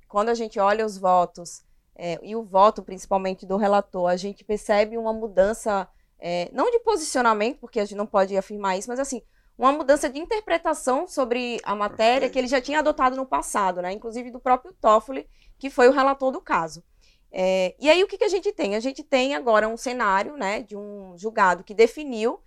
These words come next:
Speaker 1: que o legislador ordinário pode sim disciplinar, é,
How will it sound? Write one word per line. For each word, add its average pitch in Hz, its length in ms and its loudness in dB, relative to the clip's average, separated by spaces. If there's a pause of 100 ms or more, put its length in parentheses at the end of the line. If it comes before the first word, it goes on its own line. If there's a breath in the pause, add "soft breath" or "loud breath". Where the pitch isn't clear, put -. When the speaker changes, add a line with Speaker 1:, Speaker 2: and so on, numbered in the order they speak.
(240)
Speaker 1:
que - 40 0
o 220 60 6
legislador 226 480 4
ordinário 208 400 0 (180)
pode 269 400 8
sim 233 360 -10
disciplinar, 214 840 -6 (260)
é, 170 360 -4